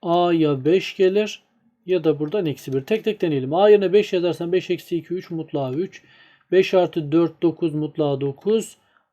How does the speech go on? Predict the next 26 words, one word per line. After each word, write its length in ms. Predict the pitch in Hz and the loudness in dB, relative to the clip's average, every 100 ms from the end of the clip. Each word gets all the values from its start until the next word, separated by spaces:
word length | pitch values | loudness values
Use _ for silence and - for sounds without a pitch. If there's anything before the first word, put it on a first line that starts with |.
| - | -4
üç. 340 | 170 - - - | -2 -2 -10 -12
İki 200 | 175 226 | -10 0
tanesi, 380 | 196 151 135 143 147 | 2 2 -2 -4 -2
yalnız 320 | 185 196 196 175 | 2 2 2 -2
ikisi 320 | 156 160 196 | -6 2 2
eşittir 320 | 156 - 160 | 2 -4 -6
diyor. 120 | 233 | -4
Bu 100 | 196 | 2
doğru. 320 | 160 143 123 - - _ | 4 4 0 -10 -20 _
A 220 | 196 202 220 | 2 4 4
ne 120 | 247 | 2
alabilir 360 | 196 175 160 | 2 2 2
arkadaşlar? 440 | 156 160 165 - 254 208 | 0 -2 -6 -10 -2 0
Beş 180 | 165 | 0
olabilir. 340 | 147 127 117 113 - _ _ _ - | -2 -6 -10 -18 -20 _ _ _ -4
Peki 320 | 233 - - - | 0 0 0 0
A 300 | 202 196 196 | 2 2 2
eksi 500 | 247 175 - 208 208 | 2 2 0 -4 2
bir 80 | |
olabilir 400 | 226 160 139 139 | 4 6 2 -2
mi? 120 | 190 208 | -2 -4
Eksi 280 | 185 - | -4 -4
bir 120 | 185 165 | -4 -2
koyalım 320 | 156 143 139 | -2 0 -2
her 160 | 165 | 0
yere. 280 | 139 123 151 | 0 -2 -8